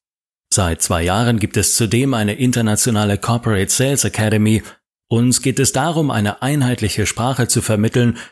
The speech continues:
in der wir mit dem Kunden kommunizieren“, sagt Bensch. Die Basiskurse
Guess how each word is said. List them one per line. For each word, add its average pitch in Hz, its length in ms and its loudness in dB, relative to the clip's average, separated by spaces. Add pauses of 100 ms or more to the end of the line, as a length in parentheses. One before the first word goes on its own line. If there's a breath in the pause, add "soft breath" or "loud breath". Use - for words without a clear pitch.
(140 loud breath)
in 131 200 0
der 135 180 2
wir 139 100 2
mit 135 160 0
dem 127 140 2
Kunden 175 400 0
kommunizieren“, 101 880 0 (200)
sagt 78 320 -4
Bensch. 82 480 -4 (280)
Die 82 100 -2
Basiskurse 123 800 2